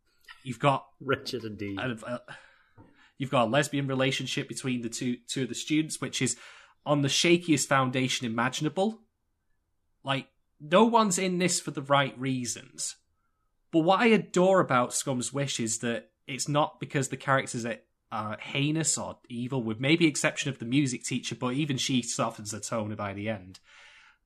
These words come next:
Speaker 1: But it's because they need a narrative, they need a guidance, they need something to make themselves feel whole. And they realise as they go along, through going through this crucible of sorts, this baptism of fire,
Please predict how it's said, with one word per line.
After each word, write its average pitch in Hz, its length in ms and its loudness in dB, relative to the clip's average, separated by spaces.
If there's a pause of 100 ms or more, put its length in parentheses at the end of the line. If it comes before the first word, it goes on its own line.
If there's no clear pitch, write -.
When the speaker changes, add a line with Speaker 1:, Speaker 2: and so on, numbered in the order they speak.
Speaker 1:
But 165 100 4
it's 175 140 -4
because 226 600 0 (640)
they 170 180 2
need 185 400 -2 (520)
a 139 100 -6
narrative, 131 600 0
they 117 120 -2
need 170 180 0
a 156 40 0
guidance, 123 480 0
they 127 120 -4
need 175 360 -2 (420)
something 160 680 0
to 139 160 -4
make 127 240 -4
themselves 123 400 -4
feel 113 240 -6
whole. 98 500 -4 (500)
And 170 160 2
they 185 140 4
realise 165 560 4
as 147 80 -2
they 147 140 -4
go 151 180 0
along, 135 600 0 (520)
through 226 520 2 (180)
going 226 300 2
through 220 320 0
this 185 180 -4
crucible 170 600 -2
of 101 80 -6
sorts, - 360 -4
this 143 160 -6
baptism 156 580 0
of 135 100 -2
fire, 101 580 2